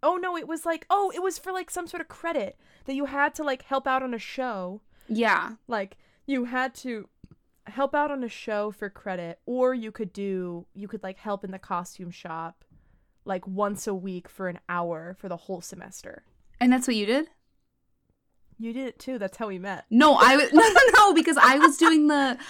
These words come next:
Speaker 2: I was doing the stage management seminar.
Speaker 1: Oh.
Speaker 2: And I think I was only there for, like, two week-, or, like, we, that was, like, one of the, we just did, like, three weeks in each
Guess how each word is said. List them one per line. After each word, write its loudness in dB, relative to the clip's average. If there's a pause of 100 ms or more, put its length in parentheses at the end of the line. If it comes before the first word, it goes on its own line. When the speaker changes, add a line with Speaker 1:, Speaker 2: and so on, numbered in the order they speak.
(140)
Speaker 2:
I 6
was 2
doing 2
the 2
stage -2
management -6
seminar. -8 (1400)
Speaker 1:
Oh. 6
Speaker 2:
And 6
I 6
think 4
I 6
was 0
only 2
there 2
for, -6
like, -8
two -6
week-, -8
or, 0
like, 2
we, 0
that 2
was, -2
like, -4
one -2
of -6
the, -8
we 2
just -4
did, -4
like, 0
three -8
weeks -4
in -8
each -12